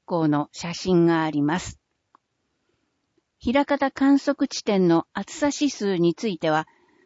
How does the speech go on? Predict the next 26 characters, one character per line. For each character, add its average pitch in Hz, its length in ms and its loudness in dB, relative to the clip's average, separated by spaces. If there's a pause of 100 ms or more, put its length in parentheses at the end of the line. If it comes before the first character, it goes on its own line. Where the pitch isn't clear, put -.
(140)
環 285 260 6
境 254 280 0
省 175 380 -2
熱 202 300 0
中 285 260 0
症 269 340 2
予 247 160 2
防 240 440 2 (160)
情 262 240 2
報 285 240 -2
サ 269 200 -4
イ 233 80 -4
ト 180 100 0
に 160 160 4
掲 214 200 -2
載 196 260 -4
さ 190 140 -4
れ 180 120 -4
て 175 160 -6
い 160 120 0
ま 165 200 0
す。 - 160 -14 (720)
現 262 340 6
時 269 140 -4
点 190 260 2
と 170 300 -2